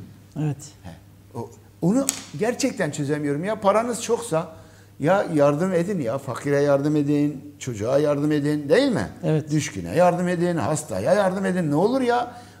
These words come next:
Speaker 2: Bu hayatta bundan daha mutlu ne olabilir ki? Ee, makamların en güzeli insanların gönlündeki makam değil midir hocam?
Speaker 1: Kesinlikle.
Speaker 2: He?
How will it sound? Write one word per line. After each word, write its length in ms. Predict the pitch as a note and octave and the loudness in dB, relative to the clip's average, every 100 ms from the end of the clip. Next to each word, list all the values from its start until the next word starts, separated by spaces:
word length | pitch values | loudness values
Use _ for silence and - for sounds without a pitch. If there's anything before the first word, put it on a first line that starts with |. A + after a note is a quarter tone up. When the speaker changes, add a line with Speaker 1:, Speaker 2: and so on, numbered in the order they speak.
| - | -10
Speaker 2:
Bu 120 | D#3 | -4
hayatta 500 | C3 G3+ G#3 G#3+ F#3+ | 4 6 6 6 4
bundan 340 | F#3 F#3+ G#3+ | 6 4 4
daha 180 | F3+ G3+ | 4 4
mutlu 440 | G3+ F3+ F#3+ F3+ D#3+ | 2 0 -2 0 2
ne 80 | |
olabilir 580 | F3 A#3+ C#4 C#4 C4 G3+ | 4 4 2 2 0 -2
ki? 240 | - A2+ - - - - - - - - - | -2 -4 -6 -18 -20 -20 -20 -20 -20 -20 -4
Ee, 200 | D#3 D#3 C3 B2 - - - | -2 -2 -6 -16 -18 -16 2
makamların 640 | F#3 F#3 G3 G3 G3+ G3+ | 2 2 0 2 0 0
en 300 | F#3 G#3+ G#3+ | 0 0 2
güzeli 640 | F#3 F3+ G3 G#3 G#3 - - - - - - - | 0 4 6 6 4 0 -10 -20 -20 -20 -16 -2
insanların 640 | E3 - F#3+ F#3+ G3 G3 | -2 0 -2 0 0 0
gönlündeki 560 | E3 F#3+ F#3+ F3+ E3+ F#3+ | 0 2 0 0 -2 -4
makam 380 | E3 F#3 G3+ | -4 -6 -6
değil 180 | F3+ A3+ | -4 -4
midir 200 | F#3+ A#2 | -6 -8
hocam? 220 | A#2+ B2+ - - - - - - | -12 -14 -18 -20 -20 -20 -20 -18
Speaker 1:
Kesinlikle. 580 | - A#2 - C#3 D#3+ | -8 -6 -4 -4 -6
Speaker 2:
He? 40 | - | -12